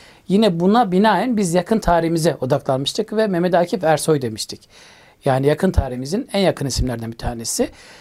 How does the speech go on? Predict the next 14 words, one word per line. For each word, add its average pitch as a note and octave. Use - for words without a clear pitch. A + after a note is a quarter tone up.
Günümüzde G#3
yaklaştıkça G3
da G#3+
belki F#3
Necip F#3
Fazıl E3
olabilir B2+
demiştiniz B2
geçen D3+
programın B2+
sonuna D3
doğru. C#3+
Bu G3+
programda E3+